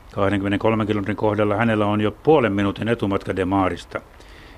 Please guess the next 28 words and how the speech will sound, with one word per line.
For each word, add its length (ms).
Italialainen 540
Bertini 560
on 140
asema 340
asemalta 400
hivuttautunut 640
ylemmäksi 500
ja 60
on 100
nyt 160
jo 80
kolmantena, 580
Manhes 480
edelleen 340
neljäs. 540
Ja 80
viidentenä 420
yhtäkkiä 540
meidän 260
halosemme. 640
Kyllä 400
tästä 400
vielä 240
voi 140
hyvin 220
käydä, 280
supisimme 600
itseksemme. 520